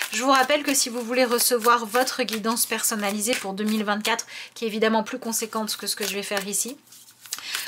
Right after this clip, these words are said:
vous avez jusqu'à la fin du mois de janvier pour le faire, donc, euh, voilà, courant janvier. Et, euh, vous avez le lien vers mon adresse mail pour passer votre commande qui se trouve en barre d'infos de cette vidéo.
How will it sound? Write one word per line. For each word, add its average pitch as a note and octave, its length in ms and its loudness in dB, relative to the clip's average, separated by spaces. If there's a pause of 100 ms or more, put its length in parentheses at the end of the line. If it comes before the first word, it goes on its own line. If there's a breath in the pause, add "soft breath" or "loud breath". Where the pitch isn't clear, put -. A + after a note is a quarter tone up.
vous B3+ 220 2
avez B3+ 220 4
jusqu'à C4 320 2
la A3 120 4
fin D4 180 2
du D4 120 2
mois A#3+ 160 4
de A3 60 -4
janvier A3+ 360 0
pour D#4 280 2
le B3 100 6
faire, B3 380 2
donc, F#3+ 260 -8
euh, F3 80 -4
voilà, D#3 240 -2
courant A3+ 340 0
janvier. G3+ 500 -2 (440 loud breath)
Et, D4+ 300 4
euh, A#3 160 2
vous A3+ 200 0
avez A#3 340 4
le B3 140 6
lien A3+ 320 2
vers G3+ 200 -2
mon G#3+ 180 -2
adresse G3+ 440 -2
mail C4+ 380 0 (540 loud breath)
pour C#4+ 260 2
passer A3+ 500 2
votre A3 340 -2
commande G#3+ 440 0
qui A#3+ 140 -4
se A3 140 -2
trouve B3+ 420 -6
en A#3 80 2
barre G3+ 220 0
d'infos G3 300 -4
de A3+ 100 -4
cette - 400 -4
vidéo. G3+ 500 -6